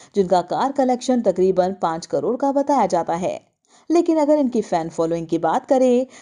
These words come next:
तो इनके Instagram अकाउंट पर टेन पॉइंट थ्री मिलियन फॉलोअर्स हैं और इसी तरह इनकी पॉपुलैरिटी काफी बढ़ती जा रही है। अब अंत में बात की जाए इनकी फैन फॉलोइंग और लग्जरियस लाइफस्टाइल के बारे में,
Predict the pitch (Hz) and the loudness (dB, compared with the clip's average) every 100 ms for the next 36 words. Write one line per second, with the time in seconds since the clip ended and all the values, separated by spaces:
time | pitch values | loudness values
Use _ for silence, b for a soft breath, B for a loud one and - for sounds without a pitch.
0 | B 339 302 311 277 240 190 175 165 165 | B -2 0 0 0 0 -2 0 -2 -4
1 | 165 202 269 - 240 240 247 B B 320 | -4 -6 -4 0 2 2 -2 B B -2
2 | 320 302 294 294 277 226 190 180 180 175 | 0 0 0 0 -2 0 0 0 0 -2
3 | 208 - 226 165 160 160 175 - - _ | -4 -2 0 2 0 0 -4 -6 -12 _
4 | b b 180 175 185 175 170 175 170 175 | b b 0 0 -4 -2 0 -2 -2 -2
5 | 170 160 170 175 214 208 220 - 113 165 | -4 -2 0 0 0 -4 -6 -6 -6 -6
6 | 214 233 294 294 214 180 165 185 180 180 | -6 -2 -2 -2 -4 -2 -2 -2 -2 -2
7 | - - _ _ _ - 311 339 330 294 | -4 -12 _ _ _ -2 0 0 -2 -2
8 | 202 180 170 - 202 220 196 196 196 180 | 0 0 -2 -4 -4 0 2 2 0 -4
9 | 185 180 165 165 123 214 254 240 247 180 | -6 -4 -8 -6 -4 0 2 2 2 2
10 | 175 160 180 175 175 170 160 160 175 160 | 0 -2 -2 -2 -2 -6 -6 -6 -4 -4
11 | 165 165 165 254 262 247 254 | -4 -2 0 2 2 2 -2